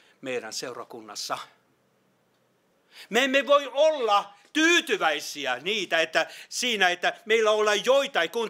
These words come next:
joku kert-, joku tulee uudestaan, tää u-, uusia ihmisiä tulee. Jos on niin monta, joka jollain tavalla on maailman tie-, teille. Tämä tuli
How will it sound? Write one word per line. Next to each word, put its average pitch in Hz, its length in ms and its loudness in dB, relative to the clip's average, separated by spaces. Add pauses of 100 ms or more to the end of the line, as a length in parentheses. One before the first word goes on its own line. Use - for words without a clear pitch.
(160)
joku 233 360 -2
kert-, 226 440 -4 (140)
joku 233 280 0
tulee 214 240 -2
uudestaan, 196 760 -2 (200)
tää 208 120 2 (180)
u-, 254 380 -6
uusia 202 260 -2
ihmisiä 170 460 -2
tulee. 143 460 -4 (1300)
Jos 185 160 -2
on 185 120 0
niin 247 180 -2
monta, 175 500 -2 (460)
joka 170 200 -2
jollain 196 340 2
tavalla 139 540 0 (180)
on 143 420 -4
maailman 131 680 -4 (340)
tie-, 113 540 -12
teille. 110 420 -10 (3000)
Tämä 185 240 0
tuli 180 440 -6